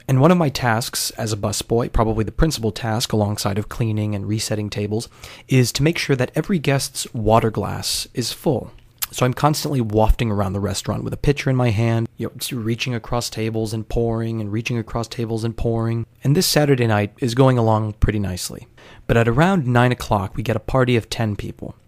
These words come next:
They trickle into the restaurant two at a time. All of them are couples, and each one is carrying their own bottle of red wine. At this restaurant, it costs forty dollars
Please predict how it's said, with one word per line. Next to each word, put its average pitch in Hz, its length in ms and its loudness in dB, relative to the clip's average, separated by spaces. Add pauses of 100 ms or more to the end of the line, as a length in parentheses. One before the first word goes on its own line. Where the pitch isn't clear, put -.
(420)
They 180 80 -8
trickle 156 380 2
into 131 200 0
the 117 100 0
restaurant 110 560 0
two 127 180 2
at 123 80 2
a 117 40 0
time. 101 420 -6
All 120 160 4
of 131 60 0
them 135 120 2
are 131 60 -2
couples, - 460 -4 (400)
and 123 180 -2
each 175 160 0
one 139 160 4
is 123 160 0
carrying 104 480 0
their 101 160 0
own 110 240 2
bottle 98 400 -4
of 104 140 -8
red 98 240 -4
wine. 90 380 -6 (360)
At 131 120 -2
this 151 180 2
restaurant, 127 500 -2
it 123 100 -8
costs 127 360 -2
forty 151 400 4
dollars 101 480 -4